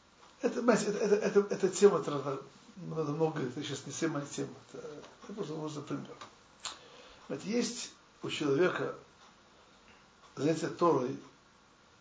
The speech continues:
с радостью, с интересом. Хочется учиться. Хочется учиться. Слава Богу. Вот у... сколько хочется учиться?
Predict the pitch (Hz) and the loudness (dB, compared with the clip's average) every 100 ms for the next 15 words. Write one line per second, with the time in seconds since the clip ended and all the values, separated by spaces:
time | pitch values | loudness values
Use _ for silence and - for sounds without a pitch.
0 | - - - - - - - - 143 143 | -20 -20 -20 -20 -20 -20 -12 -4 0 0
1 | 135 - 139 - 131 127 139 147 - 131 | 0 -4 -6 -6 -6 -2 0 2 0 -4
2 | 123 - - - - - - - - 165 | -8 -14 -20 -20 -20 -20 -20 -8 0 0
3 | - - 139 - - - - - - - | 0 -2 -6 -8 -10 -10 -12 -16 -20 -20
4 | - - - 240 208 - - - 147 - | -20 -20 -12 -10 -10 -10 -14 -14 -16 -18
5 | - - - 175 165 147 - - - - | -18 -20 -6 0 0 -2 -10 -18 -20 -20
6 | - - - - - - - - - - | -20 -20 -20 -20 -20 -20 -20 -20 -20 -20
7 | - - - - - - - - - - | -20 -20 -20 -20 -20 -20 -20 -20 -20 -20
8 | - - 147 143 - 151 143 139 139 135 | -20 -10 -6 -6 -6 -4 -2 -2 -6 -8
9 | 139 - - - - - - - 165 160 | -10 -12 -16 -20 -20 -20 -6 -2 -2 -2
10 | 139 143 - 139 - | -6 -6 -8 -8 -10